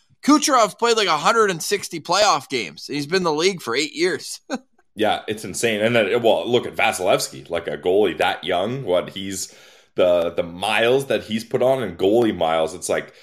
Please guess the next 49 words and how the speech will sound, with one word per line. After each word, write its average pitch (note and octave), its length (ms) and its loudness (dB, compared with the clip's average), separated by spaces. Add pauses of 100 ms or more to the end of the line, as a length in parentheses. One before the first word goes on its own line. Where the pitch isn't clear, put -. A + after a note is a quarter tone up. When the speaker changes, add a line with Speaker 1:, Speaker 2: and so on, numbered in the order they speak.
(140)
Speaker 2:
it's - 80 -10
like G#2 220 -2
dog G#2 400 2
years. D#2+ 260 -2
You F2+ 60 -6
gotta F2+ 280 0
add F2+ 280 2
a, D#2+ 400 0
a D#2+ 80 -6
couple - 280 -6
multipliers E2+ 800 0
on D#2+ 180 0
there E2 160 0
on E2 180 2
those D#2 260 -4
Speaker 1:
Twenty-one? - 240 -2
Speaker 2:
hips, - 320 -14 (280)
on F#2+ 160 -4
those E2+ 220 -4
knees. G#2+ 640 -4
Like, E2 260 -4
my F2+ 300 -4 (140)
God. G#2+ 400 0 (840)
Speaker 1:
How F3+ 160 2
many A3+ 240 -2
playoff F3+ 420 0
games C3 280 -4
do B2+ 80 -2
you - 20 -2
think B2 100 -6
Vasilevsky's A2+ 760 -6
played F2 340 -6
in? D#2 140 -18 (1120)
Speaker 2:
Can G#2+ 120 -2
you G2 60 -6
tell A#2+ 140 0
me A2+ 100 0
how G#2 80 -2
many G2 140 -2
se-, G#2+ 420 -2
how F#2+ 140 0
many F#2+ 260 -2
years F2+ 420 -2
in F#2+ 40 -4
the F2 100 -6
playoffs F#2+ 320 2
he's G#2+ 140 -8
been A2 160 -4
in? D3 100 -12